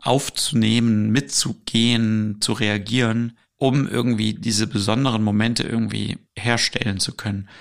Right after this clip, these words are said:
Und die haben offenbar, haben es geschafft, wie auch immer das genau gelungen ist, eine besondere Chemie von Leuten dort zusammenzubringen,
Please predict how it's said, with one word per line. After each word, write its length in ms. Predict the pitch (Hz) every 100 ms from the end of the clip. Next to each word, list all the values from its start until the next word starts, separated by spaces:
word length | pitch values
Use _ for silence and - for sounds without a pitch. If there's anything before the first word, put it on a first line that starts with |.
| - - -
Und 160 | 117
die 120 | -
haben 320 | 101 156 147 -
offenbar, 760 | - 120 117 104 107 135 208 - _
haben 200 | - 123
es 140 | 113 -
geschafft, 500 | 113 - 135 - - - - -
wie 240 | 117 120
auch 80 | 110
immer 220 | 143 123
das 160 | 117 -
genau 240 | 110 104
gelungen 360 | 104 113 131 104
ist, 340 | 117 - -
eine 420 | 123 110 104 107
besondere 540 | 110 110 107 131 143 135
Chemie 420 | - - 117 135
von 180 | - 117
Leuten 360 | 107 120 - 120
dort 180 | 113
zusammenzubringen, 920 | - 113 127 131 - 113 117 120 120